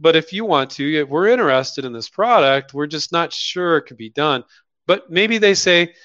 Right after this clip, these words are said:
it can't be done, and they're helping you verify it. But by looking at similar products, you can verify that quite often. So that's my point.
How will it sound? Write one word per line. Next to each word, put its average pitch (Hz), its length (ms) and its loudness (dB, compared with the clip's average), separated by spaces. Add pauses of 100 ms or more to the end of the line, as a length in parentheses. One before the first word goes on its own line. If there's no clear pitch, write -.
(260)
it 151 140 -6
can't 214 280 -6
be 143 100 -10
done, 120 360 -4
and 123 340 -10 (640)
they're 151 260 2
helping 123 420 -4
you 104 140 -12
verify 101 540 -8
it. 92 160 -18 (440)
But 160 120 0
by 196 120 4
looking 226 320 0
at 196 100 -2
similar 170 320 -2
products, 120 460 0
you - 60 -20
can 104 160 -20
verify 101 420 -8
that 95 180 -12
quite 101 220 -8
often. 95 340 -14
So - 140 -8
that's 131 200 -4
my 110 120 -8
point. 101 380 -16